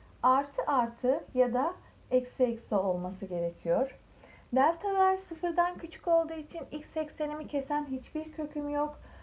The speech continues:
A çarpı D sıfırdan büyük olduğundan dolayı x ekseninin üstünde kalacak.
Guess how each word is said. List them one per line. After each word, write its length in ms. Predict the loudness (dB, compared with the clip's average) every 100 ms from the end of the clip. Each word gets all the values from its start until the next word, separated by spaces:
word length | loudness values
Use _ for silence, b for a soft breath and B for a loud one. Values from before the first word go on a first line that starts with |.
| B B
A 220 | 4 4 4
çarpı 440 | 0 0 0 4
D 180 | 4 4
sıfırdan 600 | -2 -4 4 4 4 2
büyük 280 | -2 0 6
olduğundan 760 | 6 6 4 2 2 2 8
dolayı 480 | 10 12 10 6 4 B B -8
x 240 | -6 0
ekseninin 520 | 0 0 0 0 -2 -6
üstünde 520 | -10 -8 -8 -4 -2
kalacak. 640 | 4 4 6 4 4 2